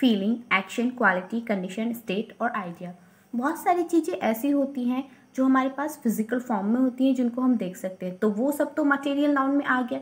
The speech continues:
या कॉन्क्रीट noun में, लेकिन कुछ चीज़ें ऐसी होती हैं जो हमारे mind में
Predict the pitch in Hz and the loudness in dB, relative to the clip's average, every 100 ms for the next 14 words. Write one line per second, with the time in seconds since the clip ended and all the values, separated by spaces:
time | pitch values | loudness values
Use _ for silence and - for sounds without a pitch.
0 | 240 220 - 202 226 247 247 233 214 208 | -6 -6 0 0 2 0 0 0 0 0
1 | 208 214 - - - - 233 349 359 339 | -2 -4 -12 -20 -14 0 2 4 2 0
2 | 302 294 330 190 214 285 294 277 277 269 | 0 0 -2 -2 -4 0 2 2 2 0
3 | 302 277 262 233 226 277 269 214 196 208 | 2 0 0 0 2 4 6 4 2 2
4 | 226 285 339 | 4 4 2